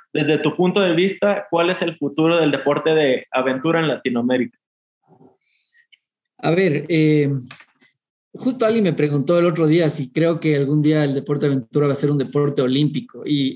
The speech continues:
Speaker 2: y fue como un no rotundo. O sea, el, el deporte de aventura es un deporte que nunca, nunca va a ser un deporte olímpico. Es más, nunca va a tener ni siquiera un aval seguramente de, de, de carreras de aventura, porque es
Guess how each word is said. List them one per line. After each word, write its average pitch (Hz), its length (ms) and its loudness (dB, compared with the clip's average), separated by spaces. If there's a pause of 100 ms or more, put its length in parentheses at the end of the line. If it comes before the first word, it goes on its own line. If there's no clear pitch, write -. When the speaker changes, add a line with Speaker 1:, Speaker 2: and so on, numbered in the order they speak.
Speaker 2:
y 151 80 -2
fue 156 160 0
como 151 260 2
un 151 600 0 (400)
no 160 540 0
rotundo. 156 500 0
O - 40 -8
sea, 196 200 2
el, - 80 0
el 147 400 0
deporte - 180 -6
de 185 120 2
aventura 175 340 2
es 151 100 2
un 175 140 2
deporte 170 840 0
que 160 320 0
nunca, 190 840 0 (580)
nunca 170 540 2
va 156 100 2
a 156 60 2
ser 165 160 2
un 160 100 0
deporte 143 380 -2
olímpico. 143 440 0
Es 131 100 -2
más, 151 400 0 (460)
nunca 180 360 2
va 170 80 4
a 165 60 -2
tener 160 300 2
ni 165 100 0
siquiera 151 360 0
un 156 140 2
aval 139 420 0
seguramente 127 880 -2 (400)
de, 131 380 -4
de, 127 220 -4
de 131 140 -2
carreras 151 400 0
de 139 60 0
aventura, 131 380 0
porque 131 480 -2
es 147 140 -2